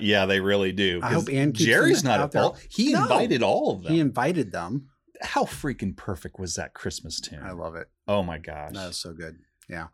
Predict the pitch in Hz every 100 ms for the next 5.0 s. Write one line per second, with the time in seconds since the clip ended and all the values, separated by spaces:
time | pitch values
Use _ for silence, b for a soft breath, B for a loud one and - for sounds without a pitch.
0 | - - 104 110 123 131 139 143 98 98
1 | 92 90 87 80 71 - - 113 87 82
2 | 131 90 82 78 B B B B B -
3 | 135 156 147 131 127 143 104 98 80 85
4 | 82 _ _ _ _ _ _ _ _ 165